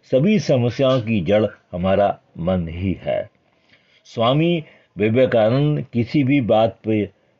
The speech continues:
प्रतिक्रिया देने से पूर्व उस पर भली भांति सोच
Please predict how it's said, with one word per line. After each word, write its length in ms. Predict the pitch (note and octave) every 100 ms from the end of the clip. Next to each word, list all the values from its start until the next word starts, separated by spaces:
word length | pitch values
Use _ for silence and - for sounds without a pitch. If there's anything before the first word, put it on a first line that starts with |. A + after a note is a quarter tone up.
| _ _
प्रतिक्रिया 800 | G#2+ G2 - C3 A2 G#2 A2 A2+
देने 380 | F#2 F2+ G2 G#2+
से 180 | - F#2
पूर्व 520 | - C3 C#3+ D#3 - _ _ _ C3+
उस 160 | C3
पर 320 | - A#2 A#2 - _ -
भली 280 | A2+ E3
भांति 480 | A#2 G#2+ G2+ A2 A2
सोच 600 | G2 - A#2+ A#2+ B2 -